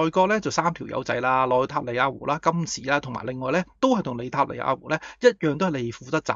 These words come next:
團嘅。嗱，金池呢，就咩友仔呢？就係長期唔妥呢個利庫德集團啊。而唔妥嘅原因呢，就唔係因為佢哋心狠手辣，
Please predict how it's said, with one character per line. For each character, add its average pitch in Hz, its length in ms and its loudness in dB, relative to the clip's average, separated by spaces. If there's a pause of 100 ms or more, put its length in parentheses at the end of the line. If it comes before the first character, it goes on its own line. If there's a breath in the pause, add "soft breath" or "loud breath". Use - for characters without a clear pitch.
團 - 140 -14
嘅。 - 180 -12 (180 loud breath)
嗱， 262 300 6
金 262 180 6
池 - 180 -4
呢， 165 100 2
就 165 80 2
咩 165 180 4
友 135 160 4
仔 117 160 -2
呢？ 151 160 2 (180 loud breath)
就 254 120 8
係 220 180 6
長 180 400 8
期 180 340 6
唔 170 220 4
妥 175 460 8 (220 soft breath)
呢 - 180 6
個 202 140 6
利 160 180 8
庫 170 180 -2
德 214 80 4
集 190 140 4 (120)
團 - 240 -8
啊。 - 140 -12 (220 loud breath)
而 208 80 8 (120)
唔 208 160 8
妥 185 280 8
嘅 254 80 4
原 165 180 2
因 233 140 4
呢， 254 100 6
就 170 160 8
唔 139 40 2
係 131 200 0
因 214 80 4
為 196 60 4
佢 151 80 0
哋 143 40 2
心 190 160 4
狠 156 140 0
手 127 160 0
辣， 135 160 6